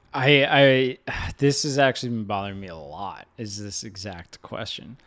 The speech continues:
'Cause some weddings I get invited to, and I'm like, "Ugh, do I <laughs> need to now invite them?" Like, I, they weren't,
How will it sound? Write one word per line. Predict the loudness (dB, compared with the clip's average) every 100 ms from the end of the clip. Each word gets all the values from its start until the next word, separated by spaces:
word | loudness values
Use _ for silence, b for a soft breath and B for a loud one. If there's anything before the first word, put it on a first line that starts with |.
| _ _ _
'Cause | -4
some | 2 4 4 4
weddings | 4 4 2 0
I | -2
get | -2
invited | -2 -4 -4 -4 -6 -8
to, | -8 -8
and | -10
I'm | -12
like, | -12 -16 _ _ _ -2
"Ugh, | 2 6 8 8 10 8 8 4 -2 _
do | 4 6 6
I |
<laughs> |
need | 6 10 12 12
to | 12
now | 10 10
invite | 10 10 10 10 4
them?" | 8 8 8
Like, | 8 10
I, | 10
they | 8
weren't, | 6 4 2